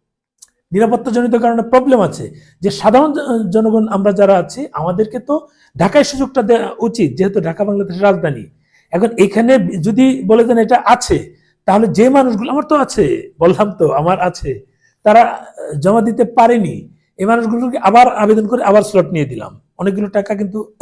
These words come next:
তার খরচ হলো। এটা তো ঠিক হচ্ছে না। তারা কোথায় আবেদন করবে, কোথায় জমা দিবে? বা তাদেরকে বলে দিক, এমার্জেন্সি পেশেন্ট থাকলে কি করবে? তাদের তো জমা দিতে হবে। এখানে যে বলদগুলো বসে আছে ভিসা সেন্টারে,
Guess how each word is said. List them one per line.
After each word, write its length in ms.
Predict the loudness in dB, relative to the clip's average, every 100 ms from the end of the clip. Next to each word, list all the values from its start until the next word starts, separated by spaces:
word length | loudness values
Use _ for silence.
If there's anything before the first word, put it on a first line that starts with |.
| -14 -16 _ _ _
তার 140 | -2 0
খরচ 320 | 2 0 0
হলো। 320 | -4 -6 -14 _ _ _ _
এটা 200 | -2 0
তো 120 | 0
ঠিক 280 | 0 -2 -4
হচ্ছে 520 | -6 -2 -2 -2 -6
না। 260 | -10 -12 -10 -2
তারা 160 | 0
কোথায় 380 | 0 4 4 4
আবেদন 380 | 2 0 -2 -2
করবে, 260 | -2 0
কোথায় 260 | -2 0 0
জমা 200 | 2 0
দিবে? 320 | 0 -4 -8 -14 _ _ _
বা 80 | 0
তাদেরকে 340 | 2 2 2
বলে 240 | 4 4 4
দিক, 400 | 0 -4 -8 -20 _ _
এমার্জেন্সি 460 | 2 2 2 -2 2
পেশেন্ট 300 | 0 0 -4
থাকলে 200 | -4 -6
কি 120 | -4
করবে? 400 | 0 0 -2 -10 -18 _ _ _
তাদের 220 | -4 -2
তো 120 | -2 0
জমা 200 | 2 2
দিতে 200 | 2 2
হবে। 420 | 4 2 2 -8 -20 _ -2
এখানে 340 | 2 4 2
যে 360 | 6 6 6 4 2
বলদগুলো 520 | 4 6 4 0 0
বসে 300 | 2 2 4
আছে 200 | 2 0
ভিসা 220 | -4 -2
সেন্টারে, 500 | 0 2 0 0 -6